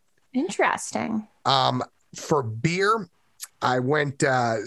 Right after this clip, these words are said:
Speaker 2: you know, I, I figured something robust again because of the pepper and the sausage. So in this case, a stout works really
Speaker 1: Oh.
Speaker 2: well. Yeah, I know you're
Speaker 1: Oh.
Speaker 2: not a beer person. Um, and then,
Speaker 1: Well,
Speaker 2: and
Speaker 1: the
Speaker 2: then
Speaker 1: stout is a whole meal by itself.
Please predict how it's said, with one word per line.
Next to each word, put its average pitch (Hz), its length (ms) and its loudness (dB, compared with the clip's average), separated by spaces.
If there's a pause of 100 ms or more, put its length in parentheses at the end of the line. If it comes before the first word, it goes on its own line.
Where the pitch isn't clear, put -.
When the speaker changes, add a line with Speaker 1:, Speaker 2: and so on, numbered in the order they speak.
(100)
Speaker 2:
you 156 120 0
know, 131 80 2
I, 117 240 -2
I - 40 0
figured 139 280 0
something 139 320 0
robust 123 480 2
again 143 340 2
because 139 280 0
of 135 60 2
the 131 60 2
pepper 147 400 2
and 143 100 0
the 139 60 0
sausage. 143 480 2
So 120 160 2
in 110 60 2
this 131 160 2
case, 131 300 0
a 107 80 0
stout - 640 2 (340)
works 160 320 2
really 208 220 4
Speaker 1:
Oh. 202 40 2
Speaker 2:
well. 165 420 2 (1900)
Yeah, 151 120 4
I 156 40 4
know 156 100 2
you're 160 120 0
Speaker 1:
Oh. 165 40 2
Speaker 2:
not 151 100 4
a 131 40 -6
beer 156 220 2
person. 117 420 0 (360)
Um, 139 320 4 (100)
and 170 140 2
then, 165 360 0 (300)
Speaker 1:
Well, 220 140 2
Speaker 2:
and 160 160 0
Speaker 1:
the 160 40 4
Speaker 2:
then 160 120 2
Speaker 1:
stout 285 500 6
is 214 140 0
a 190 60 4
whole 220 260 2
meal 185 440 0
by 156 180 0
itself. - 800 -2